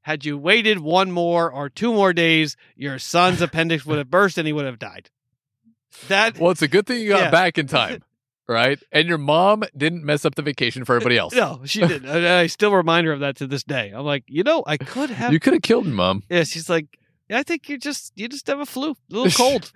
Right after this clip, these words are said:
Speaker 1: little, s-, you know, little, little something go." I was throwing up in the stairwell. I was throwing
Speaker 2: You know,
Speaker 1: up in the
Speaker 2: walk it
Speaker 1: bathroom.
Speaker 2: off, all right? Walk it off.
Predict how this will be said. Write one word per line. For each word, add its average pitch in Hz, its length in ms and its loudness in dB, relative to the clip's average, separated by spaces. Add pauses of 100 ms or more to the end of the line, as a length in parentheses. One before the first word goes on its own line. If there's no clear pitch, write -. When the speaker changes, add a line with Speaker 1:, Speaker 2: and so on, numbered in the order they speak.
(140)
Speaker 1:
little, 269 160 0
s-, - 180 -12
you 302 120 -4
know, 269 120 4
little, 285 300 -2
little 269 220 4
something 226 280 -2
go." 185 160 0 (300)
I 156 60 0
was 160 120 0
throwing 165 300 4
up 131 80 -6
in 117 80 -16
the 110 100 -16
stairwell. 220 600 4
I 175 40 0
was 165 160 -2
throwing 185 160 2
Speaker 2:
You 185 60 6
know, 180 40 4
Speaker 1:
up 165 60 -2
in 151 60 -2
the 175 80 0
Speaker 2:
walk 240 140 6
it 247 60 4
Speaker 1:
bathroom. 208 160 6
Speaker 2:
off, 110 220 2
all 113 80 2
right? 131 260 4
Walk 151 360 2
it 165 60 2
off. 95 360 0